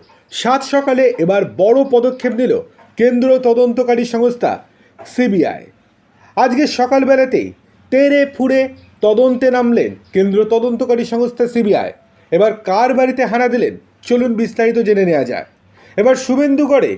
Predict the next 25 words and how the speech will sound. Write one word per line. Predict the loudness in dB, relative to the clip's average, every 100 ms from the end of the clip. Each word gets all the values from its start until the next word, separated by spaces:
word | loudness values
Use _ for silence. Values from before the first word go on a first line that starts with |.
| -10 _ _
সিবিআই | -2 0 2 2 2 0
হানা, | -4 -6 -10 -18 -20 -20 -20 -18 -2
ভোটের | 0 2 2 0 -2
আগেই | 0 2 0 -2 -14 _ -4
এবার | 0 2 0 -4
ফুল | 0 0 2
ফর্মে | 2 2 2 0
কেন্দ্র | 0 0 0
তদন্তকারী | 2 0 0 0 0 -2
সংস্থা। | -2 -4 -4 -8 -10 _ _ _ _ _
শুভেন্দু | -2 0 2 0 0
অধিকারীর | 0 0 0 2
গড় | 2 2 -6 _ _ _
কাঁথি | -2 0 0 -2
থেকে | 0 -2 -2
মাত্র | 0 -2 0 0 -2 -2
পনেরো | 0 2 2 0
কিলোমিটার | 0 -2 0 0 -2
দূরে | 0 -2 -2 -10 _ _ _ _ 0
মরিশাদার | 2 2 0 0 2 0 -4 -16
সিজুয়া | -6 -4 0 2 2
গ্রামে | 2 0 0 -2 -6 _ _
তৃণমূল | -2 2 2 2 2
নেতা | 2 2 -2 -4 -14 _ -6
দেবব্রত | 0 2 0 0 -2